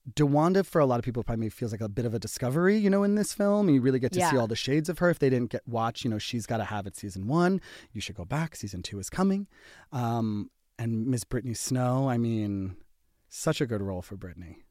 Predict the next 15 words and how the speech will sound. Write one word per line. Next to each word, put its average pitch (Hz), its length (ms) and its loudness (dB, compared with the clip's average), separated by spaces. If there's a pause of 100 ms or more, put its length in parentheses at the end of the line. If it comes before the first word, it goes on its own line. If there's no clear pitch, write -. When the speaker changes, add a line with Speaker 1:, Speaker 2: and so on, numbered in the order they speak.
Speaker 2:
She's 233 260 -4
amazing. 165 580 -6
Look 214 140 -4
at 320 80 -4
every, 277 320 -2
look 285 160 -2
at 359 60 -6
what 440 140 -4
Brittany 196 260 -4
is 180 80 -6
able 170 180 -6
to - 100 -12
do 156 200 -8
with, 160 180 -8
like, 143 240 -8